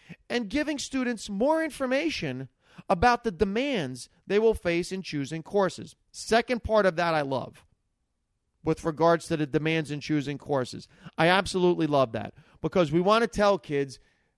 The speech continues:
right up front, "Hey, listen, science, biology, math, these are gonna require you to do a lot of work. We have a whole slew of other subjects here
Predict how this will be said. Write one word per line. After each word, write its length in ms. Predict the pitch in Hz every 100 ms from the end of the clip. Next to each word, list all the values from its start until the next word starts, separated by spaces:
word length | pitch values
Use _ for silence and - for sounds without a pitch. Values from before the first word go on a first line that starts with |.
| _ _
right 300 | 143 175 196
up 160 | 190 -
front, 320 | 170 165 127 _ -
"Hey, 80 |
listen, 480 | 170 180 - 127 - _ _ _ _ _
science, 920 | - - 180 190 196 202 - - - _ _ _ _ _ _
biology, 1040 | 151 147 147 160 170 165 131 165 160 151 - _ _ _ _ _ -
math, 800 | 127 147 165 160 156 151 - - _ _ _ _ _ _ _ _ _
these 200 | 190 220
are 260 | 269 262 247
gonna 200 | 240 220
require 600 | 196 - - 190 202 185
you 320 | 156 135 131
to 120 | 139
do 200 | 127 156
a 20 | 156
lot 300 | 143 147 143
of 160 | 113
work. 460 | 139 131 107 - - _ _ _ _ _ _ _ _ _ - _ _ -
We 140 | 170
have 140 | 208 180
a 120 | 151
whole 360 | - 208 254
slew 360 | 262 - 240 226
of 120 | 196
other 220 | 208 202
subjects 640 | 190 - 196 170 160 156 -
here 420 | 156 135 123